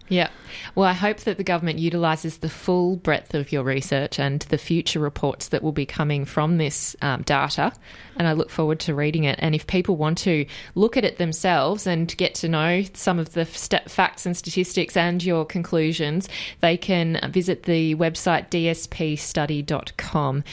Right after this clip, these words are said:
And, of course, they could follow you on Twitter if they so choose as well, which is what I decided to do. And, um, thank you so much, Alex, for taking the time to explain this to us and give us a better insight into the experiences of people who are,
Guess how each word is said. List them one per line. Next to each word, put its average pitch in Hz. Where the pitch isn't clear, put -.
And, 160
of 160
course, 143
they -
could -
follow 147
you 143
on 147
Twitter -
if 165
they 147
so 147
choose 160
as 165
well, 170
which -
is 165
what 170
I 160
decided 160
to 180
do. 175
And, 190
um, 185
thank 240
you 247
so 190
much, 170
Alex, -
for 165
taking 190
the 180
time 160
to 156
explain 156
this 156
to 175
us 143
and 156
give 160
us 147
a 156
better 143
insight 151
into 160
the 156
experiences 143
of 139
people 147
who 147
are, 131